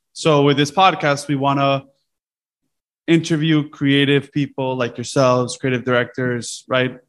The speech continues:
Everyone that has a role to play within an advertising agency. Uh, tell us about the stories, the music, uh,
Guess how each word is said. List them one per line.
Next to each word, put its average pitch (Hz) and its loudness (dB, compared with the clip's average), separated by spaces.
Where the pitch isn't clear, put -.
Everyone 170 2
that 135 -2
has 139 0
a 139 -2
role 131 0
to 139 -6
play 139 2
within 123 -2
an 123 -2
advertising 139 -2
agency. 151 -2
Uh, 73 -6
tell 160 4
us 175 0
about 143 2
the 135 -8
stories, 143 -2
the 123 -16
music, 135 0
uh, 120 0